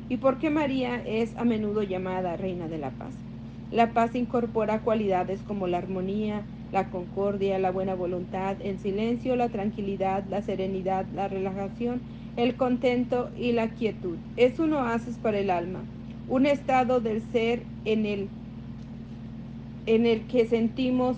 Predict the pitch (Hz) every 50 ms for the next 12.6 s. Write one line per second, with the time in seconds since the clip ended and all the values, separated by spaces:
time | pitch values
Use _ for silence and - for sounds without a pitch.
0 | - - 226 214 214 214 220 214 208 208 220 226 233 233 226 233 233 226 226 214
1 | 202 196 196 202 196 196 208 208 - 214 208 214 220 220 - - - - - -
2 | - - - 233 214 214 - - 247 214 - - 185 233 233 247 262 254 - 320
3 | 302 285 - - - 233 233 226 214 208 208 - - - - - - 220 214 208
4 | 202 208 - - 247 240 226 220 233 240 226 - - 220 247 262 254 339 294 226
5 | 220 262 247 247 247 254 247 247 - 254 220 214 202 196 196 202 214 220 226 226
6 | 233 233 - - 208 226 226 - - 240 226 233 233 240 247 254 - - - -
7 | - - - - 220 220 226 226 220 214 220 233 226 226 240 220 226 226 226 220
8 | - - 190 185 170 160 - - - - - - - - - - - - 214 208
9 | 208 240 240 233 214 220 226 226 240 226 208 208 202 202 208 208 202 202 202 202
10 | 196 196 190 185 180 180 175 185 - - 196 190 190 - - - 208 190 - -
11 | - 120 113 - - - - - - - - 202 214 220 233 254 262 277 285 277
12 | 277 269 - 240 220 220 226 240 226 226 233 233